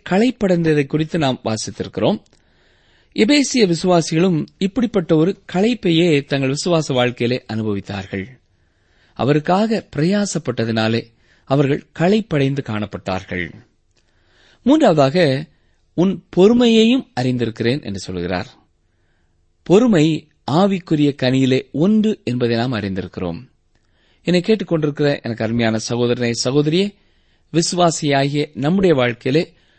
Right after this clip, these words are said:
எவ்வளவு தூரம் நாம் பொறுமை உள்ளவர்களாய் இருக்கிறோம்? ஆண்டவர் நம்முடைய பொறுமையை குறித்து பாராட்டுவாரா?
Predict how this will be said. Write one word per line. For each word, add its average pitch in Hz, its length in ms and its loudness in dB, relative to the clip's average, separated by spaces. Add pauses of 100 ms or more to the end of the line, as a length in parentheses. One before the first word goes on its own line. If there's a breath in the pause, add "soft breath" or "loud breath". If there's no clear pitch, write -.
(240)
எவ்வளவு 208 380 4
தூரம் 151 480 0
நாம் 127 240 -4
பொறுமை 180 340 2
உள்ளவர்களாய் 110 420 0
இருக்கிறோம்? 98 640 -6 (920)
ஆண்டவர் 135 580 2 (160)
நம்முடைய 131 340 -2
பொறுமையை 196 460 0
குறித்து 123 560 -4 (520)
பாராட்டுவாரா? 185 680 0